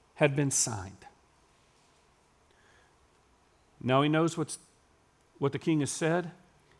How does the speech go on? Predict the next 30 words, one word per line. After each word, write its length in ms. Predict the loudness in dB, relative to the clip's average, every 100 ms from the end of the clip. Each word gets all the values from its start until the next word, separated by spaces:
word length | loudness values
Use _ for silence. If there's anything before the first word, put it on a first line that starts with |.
| _ _
and 120 | 2
now 180 | 6 6
he's 140 | 4 2
got 160 | 2
a 160 | 2 -2
choice 360 | -2 0 0 -2
to 80 |
make. 260 | -2 -2 -2
What's 160 | -6 -6
he 60 |
gonna 200 | -4 -4
do? 220 | -4 -8 -10 _ -4
"When 140 | 2
he 60 | 4
knew 220 | 6 6
the 100 | 6
document 480 | 6 6 6 2 0
had 100 | 0
been 140 | -2
signed, 500 | -4 -6 -6 -6 -10 -14 _ _ _ _ -20 _ _ _ _
he 100 | -2
went 180 | 0 2
to 80 | 0
his 120 | 2
house 460 | 2 2 2 -6 -12 -20 _ _ _ _ _ _ _ _ _ 0
where 120 | 2
he 100 | 4
had 200 | 4 0
his 160 | -2
windows, 480 | -4 -6 -8 -10 -14